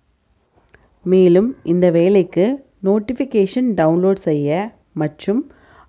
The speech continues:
ஆன்லைன் விண்ணப்பம் செய்ய இந்த வீடியோ டிஸ்கிரிப்ஷனில் கொடுக்கப்பட்டுள்ள வெப்சைட் அட்ரஸை பயன்படுத்தி நோட்டிஃபிகேஷன் பதிவிறக்கம் செய்து இந்த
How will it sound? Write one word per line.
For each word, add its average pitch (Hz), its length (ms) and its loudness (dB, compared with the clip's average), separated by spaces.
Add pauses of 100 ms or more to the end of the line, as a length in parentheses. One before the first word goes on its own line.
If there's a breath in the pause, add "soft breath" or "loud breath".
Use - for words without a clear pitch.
(180)
ஆன்லைன் 240 400 0
விண்ணப்பம் 190 480 -2
செய்ய 160 420 -4 (340)
இந்த 185 120 -2 (140)
வீடியோ 202 380 0 (360)
டிஸ்கிரிப்ஷனில் 208 760 -6
கொடுக்கப்பட்டுள்ள 156 720 -4 (640 soft breath)
வெப்சைட் 233 560 0
அட்ரஸை 175 440 -2 (140)
பயன்படுத்தி 165 640 -2 (760 soft breath)
நோட்டிஃபிகேஷன் 240 840 -2 (220)
பதிவிறக்கம் 190 680 -2
செய்து 160 320 -2 (720 soft breath)
இந்த 196 160 4